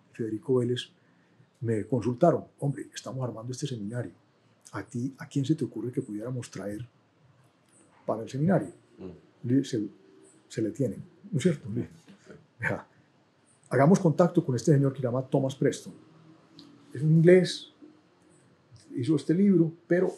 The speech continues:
Speaker 1: lleva unos años investigando en, en, en condiciones tropicales, y a mí me parece que,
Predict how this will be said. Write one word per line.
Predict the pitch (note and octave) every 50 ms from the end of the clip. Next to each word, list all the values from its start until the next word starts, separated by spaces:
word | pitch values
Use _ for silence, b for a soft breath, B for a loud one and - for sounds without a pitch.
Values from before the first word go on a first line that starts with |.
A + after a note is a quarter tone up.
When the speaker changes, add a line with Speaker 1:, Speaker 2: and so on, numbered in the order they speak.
| -
Speaker 1:
lleva | A#2+ A#2 A#2+ C3+ C3+
unos | D3 D#3 C#3 B2+
años | D#3+ C#3+ C#3 C#3+ C#3 - - - - _ _ _ -
investigando | - A2 G#2+ - - A#2+ G#2+ A2+ A#2 A#2+ C3+ C#3+ -
en, | B2+ A2+ G#2 G2+ b b b b b b b _
en, | - G#2+ G#2+ G#2 G2 G2 G2+ G2 - - _ -
en | G2+ G2 G2 -
condiciones | - G#2+ G2+ F#2+ A2+ B2 C3 -
tropicales, | C#3+ B2 - B2+ A#2+ - D3 C#3+ C#3 C3+ C3+ - b b b b b _
y | - A2
a |
mí | G#2 A#2
me | C3+ C3+
parece | - G2+ G#2 A#2+ B2
que, | - - G#2+